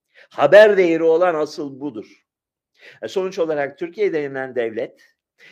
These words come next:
bin dokuz yüz elli bir yana nato'nun tutsağıdır. nato bir, e, zorbalık örgütüdür sonuç olarak ve Türkiye bunun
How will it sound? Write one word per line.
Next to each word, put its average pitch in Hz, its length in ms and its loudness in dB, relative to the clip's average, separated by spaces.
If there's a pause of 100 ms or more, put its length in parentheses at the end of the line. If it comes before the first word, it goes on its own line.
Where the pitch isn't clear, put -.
bin 151 140 -6
dokuz 160 180 -6
yüz 135 120 -10
elli 127 280 -8
bir 113 200 -10
yana 98 420 -14 (540)
nato'nun 196 720 -8 (120)
tutsağıdır. - 880 -6 (760)
nato 165 640 -10
bir, 175 360 -14 (600)
e, 151 920 -10 (300)
zorbalık 214 800 0
örgütüdür 117 640 -6
sonuç 98 460 -16
olarak 95 480 -16
ve 202 220 -10
Türkiye 170 580 -14
bunun 185 460 -6